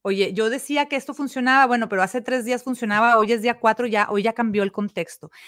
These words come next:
Que muy rápido aprendan, así como cuando la pandemia llegó y, o, hay que adaptarnos, bueno, esa adaptabilidad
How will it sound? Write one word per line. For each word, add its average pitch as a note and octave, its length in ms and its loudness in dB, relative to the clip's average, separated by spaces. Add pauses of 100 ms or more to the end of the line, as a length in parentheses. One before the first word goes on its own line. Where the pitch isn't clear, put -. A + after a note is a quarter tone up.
(160)
Que G#3+ 140 -2
muy A#3 180 0
rápido C#4+ 400 -2
aprendan, B3+ 480 -4
así A3+ 220 -8
como C4 180 -4
cuando G#3+ 220 -2
la F#3 100 -2
pandemia A3+ 440 -2
llegó A#3+ 460 -6
y, G3+ 180 -14 (260)
o, G3+ 140 -6
hay F3+ 100 -2
que B3 80 -4
adaptarnos, B3 560 2
bueno, G#3 280 -4
esa B3 260 -4
adaptabilidad A3+ 640 -2